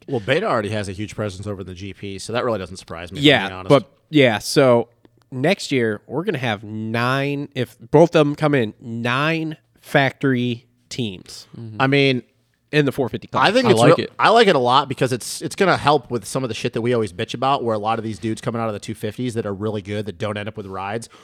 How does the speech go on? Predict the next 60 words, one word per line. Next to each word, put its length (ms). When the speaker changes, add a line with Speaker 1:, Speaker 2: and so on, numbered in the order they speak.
Speaker 1:
or 100
guys 260
in 60
the 80
four 180
fifties, 520
and 100
it's 100
just 140
the 60
easiest 260
name 160
to 60
say, 460
even 140
though 80
he 60
has 180
a 20
ride, 240
like 160
Joey, 320
situations 600
like 160
he's 180
been 160
through. 240
Speaker 2:
Yeah. 280
Speaker 1:
Just 240
good 140
enough, 360
you 140
know, 220
should 160
be 100
on 80
a 60
factory 420
<coughs> 20
team, 300
but 140
just 180
because 280
of 80
politics 520
or 80
what 220
other 160
shit, 260
not 120
gonna 100
get 140
into 160
it, 20
but 100
just 120
other 100
shit, 220
just 180
not. 340